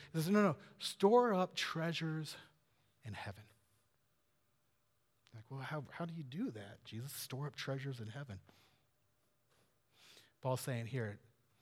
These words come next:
the way we do that, and this is, I know this is weird, but when you give money to provide for the needs of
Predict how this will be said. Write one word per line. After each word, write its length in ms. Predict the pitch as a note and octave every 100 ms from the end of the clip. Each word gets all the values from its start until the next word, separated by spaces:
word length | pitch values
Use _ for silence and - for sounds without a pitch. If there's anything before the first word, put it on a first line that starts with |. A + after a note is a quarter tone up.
| - - - _ -
the 80 | B2+
way 220 | D3 F#3
we 120 | F3
do 280 | C3 C#3+ E3+
that, 380 | A2+ G#2+ G#2+ - - _ _ _ _ -
and 80 | C3+
this 160 | C3+
is, 120 | F3+ - C#3+
I 60 | C#3
know 160 | B2+ E3+
this 180 | D3
is 140 | A#2+ -
weird, 400 | A#2+ F#3+ G#2+ - -
but 160 | A#2+ - _ _ _ _ _ _ _ _ _ _ - - _ _ _ _ _ _ _ _ -
when 140 | B2+
you 220 | D#3 A#3
give 560 | D3+ C#3 F#3+ D#3 A#2+ B2+ - - _ _ _ _ _ _ _ _ _ _ _ B2+
money 460 | C#3+ E3+ C#3 G#2 -
to 100 | B2
provide 560 | C3+ A#2 C#3 D3+ E3+
for 60 | F3
the 100 | E3+
needs 280 | C#3 C#3+
of 80 | C3